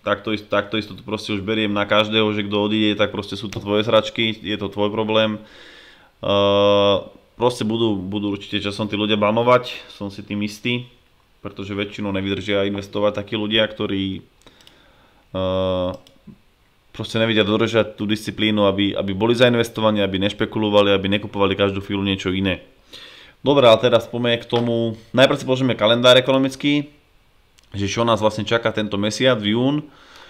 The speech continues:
Takže vidíš, že vlastne prvého nám nabehli dividendy z Enbridgeu, z Aflacu, z Krogeru, z Wells Farga, P S X, Visa a Intel. Dneska nám nabehli tiež z Honeywellu a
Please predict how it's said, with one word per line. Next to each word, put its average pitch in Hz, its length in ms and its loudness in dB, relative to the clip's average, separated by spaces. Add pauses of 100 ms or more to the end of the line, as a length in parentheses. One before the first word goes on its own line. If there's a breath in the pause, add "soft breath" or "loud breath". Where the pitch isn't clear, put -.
(180 loud breath)
Takže 104 240 -4
vidíš, 131 320 4
že 120 180 2 (140)
vlastne 110 400 0
prvého 117 720 4
nám 107 240 -2
nabehli 113 400 2
dividendy 113 640 2
z - 80 -12
Enbridgeu, 127 480 0
z 107 80 4
Aflacu, 113 400 2
z - 80 -14
Krogeru, 110 480 2
z 98 80 -4
Wells 107 240 0
Farga, 98 480 2 (560 soft breath)
P 120 240 6
S 107 80 -2
X, 104 320 -4
Visa 110 480 2
a 92 160 0
Intel. 151 480 2 (720 loud breath)
Dneska 143 260 2
nám 131 220 4
nabehli 113 240 2
tiež 131 400 2
z 98 100 -8
Honeywellu 117 640 4
a 95 400 2